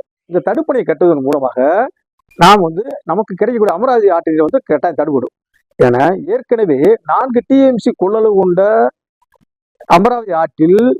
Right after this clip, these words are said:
அஹ், ஏற்கனவே கேரள அரசு தமிழக, தமிழர்களின் குரலை மீறி இந்த நான்கில் ஒண்ணான பாம்பாற்றில், பாம்பாற்றில் பட்டி, பட்டி தெட்டி என்ற இடத்தில்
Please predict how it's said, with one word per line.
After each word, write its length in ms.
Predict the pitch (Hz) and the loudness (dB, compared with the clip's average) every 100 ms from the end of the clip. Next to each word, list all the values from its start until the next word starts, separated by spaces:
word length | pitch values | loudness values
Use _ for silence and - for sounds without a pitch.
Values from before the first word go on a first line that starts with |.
| _ _ _ _ _ - - | _ _ _ _ _ -10 -6
அஹ், 240 | - 147 151 | 0 2 2
ஏற்கனவே 420 | 247 - 254 269 | 0 -4 -4 -4
கேரள 260 | - 247 233 | 0 0 2
அரசு 280 | 185 151 196 240 262 - | 0 0 2 4 2 -2
தமிழக, 360 | 175 233 226 208 170 165 | -4 0 0 0 -2 -6
தமிழர்களின் 640 | - 185 233 208 202 196 160 | -6 -2 0 2 2 2 0
குரலை 340 | - 185 208 202 | -4 -2 0 0
மீறி 440 | 170 233 269 254 294 - _ _ - | 2 4 4 4 2 0 _ _ 2
இந்த 140 | 185 | 4
நான்கில் 420 | 175 202 254 240 | 4 2 -4 -2
ஒண்ணான 280 | 196 202 214 175 | -2 0 0 0
பாம்பாற்றில், 680 | 175 214 233 208 160 190 240 311 _ _ _ _ - | -2 -4 -2 -4 -2 -2 -2 -6 _ _ _ _ 2
பாம்பாற்றில் 540 | 196 233 208 - 262 - _ _ | 2 2 -4 -4 -6 -6 _ _
பட்டி, 340 | 180 - 277 247 - _ | -6 -4 -4 -4 -6 _
பட்டி 280 | 185 185 285 | -6 -4 -4
தெட்டி 280 | 190 208 - | -2 -2 2
என்ற 180 | 208 170 | 2 2
இடத்தில் 320 | 165 170 220 | 0 2 0